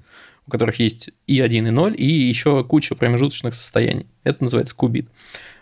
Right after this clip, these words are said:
Вот. И состояние этого кубита смогли передать не мгновенно, подчёркиваю, а всё-таки с помощью оптоволокна на расстоянии сорок четыре километра.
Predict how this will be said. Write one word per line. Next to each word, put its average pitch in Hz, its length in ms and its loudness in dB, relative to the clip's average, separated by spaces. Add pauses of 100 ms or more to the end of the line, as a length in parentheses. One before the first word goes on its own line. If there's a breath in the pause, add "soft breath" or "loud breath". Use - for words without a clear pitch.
Вот. 117 220 0
И - 80 -4
состояние 131 560 0
этого 113 220 0
кубита 143 520 0
смогли 139 540 -2
передать 127 600 -2 (120)
не 143 240 4
мгновенно, 127 640 2 (100)
подчёркиваю, 120 720 -2 (160)
а 120 160 0
всё-таки - 400 -6
с - 40 -6
помощью 127 1160 -2
оптоволокна 117 880 0
на 127 280 -2
расстоянии 131 340 -2
сорок 127 180 -4
четыре - 240 -8
километра. 120 520 -4